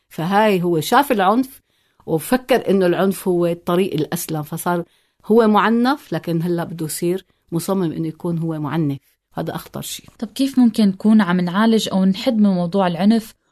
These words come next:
Speaker 2: موضوع الخنوع عن بعض الطلاب اللي ما بيقدروا يدافعوا عن حالهم؟
Speaker 1: أهم شيء تعززي لهم ثقتهم بنفسهم.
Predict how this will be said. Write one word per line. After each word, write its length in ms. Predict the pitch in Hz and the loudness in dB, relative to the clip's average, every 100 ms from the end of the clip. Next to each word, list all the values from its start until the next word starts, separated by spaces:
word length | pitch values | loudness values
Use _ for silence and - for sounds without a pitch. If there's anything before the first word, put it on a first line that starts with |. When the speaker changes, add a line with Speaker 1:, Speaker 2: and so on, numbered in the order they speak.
| _ | _
Speaker 2:
موضوع 340 | 196 196 247 | 2 2 2
الخنوع 440 | 247 - 233 233 247 | 0 0 4 6 4
عن 160 | 180 | 2
بعض 220 | 175 220 214 | 0 -2 -2
الطلاب 480 | 214 208 202 208 | -2 0 2 2
اللي 120 | 190 190 | 2 2
ما 100 | 240 | 2
بيقدروا 320 | 269 180 196 | 2 2 2
يدافعوا 380 | 190 190 190 160 | 2 -2 -2 -4
عن 120 | 160 | -6
حالهم؟ 440 | - 180 170 143 - _ _ _ - | -4 -4 -4 -6 -12 _ _ _ 0
Speaker 1:
أهم 340 | 254 311 359 | 2 4 4
شيء 200 | - 339 | 4 2
تعززي 420 | 269 233 208 208 | 2 2 2 4
لهم 120 | 202 | 4
ثقتهم 460 | 175 - 170 - 151 | 2 -2 -8 -6 -6
بنفسهم. 480 | 147 143 147 - | -4 -6 -8 -10